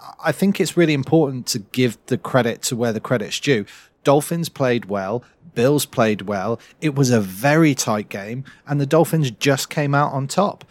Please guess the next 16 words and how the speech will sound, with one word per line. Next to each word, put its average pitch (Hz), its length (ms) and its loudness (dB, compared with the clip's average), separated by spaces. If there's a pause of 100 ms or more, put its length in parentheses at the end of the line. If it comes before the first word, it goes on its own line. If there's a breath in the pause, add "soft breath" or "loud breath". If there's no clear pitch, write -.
(380 soft breath)
I, 147 180 2
I 151 100 0
still 180 420 4
think 165 220 -2
these 123 220 0
are 117 60 -4
two 117 220 0
strong 110 300 0
teams. 113 540 -4 (600 loud breath)
Personally, 165 460 2
I 117 100 0
didn't 127 320 0
think 127 260 -6
the 120 100 -6
Dolphins 117 480 -2
were 107 120 -6